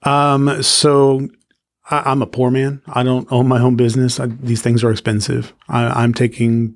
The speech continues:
donations from individuals, um, to, to help offset some of the costs from this. And then if there's a, a pac that is local, uh, I would be fine accepting a,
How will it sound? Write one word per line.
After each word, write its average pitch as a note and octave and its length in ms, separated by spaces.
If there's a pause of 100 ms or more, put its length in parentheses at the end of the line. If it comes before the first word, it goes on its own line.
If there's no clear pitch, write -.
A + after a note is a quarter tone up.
(160)
donations A2+ 640
from A2+ 220
individuals, A#2 720 (640)
um, G#2+ 680 (280)
to, A#2 340
to - 180
help A#2+ 200
offset A2 360
some A#2 180
of A2+ 80
the A#2 60
costs A2+ 320
from B2+ 160
this. C3 380 (580)
And B2+ 180
then B2+ 140
if B2 120
there's C#3+ 220
a, A2+ 240 (200)
a A#2+ 60
pac C#3 420
that B2 160
is A2+ 240
local, A2+ 840 (760)
uh, A2+ 320
I A#2+ 100
would A#2 200
be A2+ 100
fine A2 580 (580)
accepting A#2 520
a, G#2+ 120